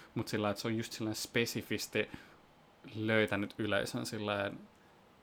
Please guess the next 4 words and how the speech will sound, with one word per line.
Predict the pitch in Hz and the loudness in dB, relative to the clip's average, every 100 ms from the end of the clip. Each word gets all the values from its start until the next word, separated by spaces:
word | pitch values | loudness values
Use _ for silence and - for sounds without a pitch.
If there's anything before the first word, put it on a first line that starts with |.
| - - - - - | -20 -20 -20 -20 -10
sen, | - - 101 | -6 -2 0
niinku, | 98 98 104 - - 110 107 - - - 180 - - - - - - - | 0 -2 -4 -6 -14 -8 -8 -8 -14 -18 -18 -20 -20 -20 -20 -20 -20 -6
ää, | 107 98 98 104 135 - - | -2 0 0 -2 -6 -14 -8
mu-, | 123 | -8